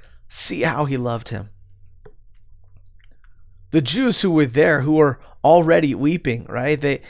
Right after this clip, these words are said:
they were already mourning John. They were all, or, uh, Lazarus, they were already mourning the death here. So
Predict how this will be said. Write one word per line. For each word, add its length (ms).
they 120
were 160
already 560
mourning 500
John. 540
They 80
were 80
all, 180
or, 200
uh, 320
Lazarus, 420
they 100
were 120
already 300
mourning 340
the 100
death 300
here. 340
So 400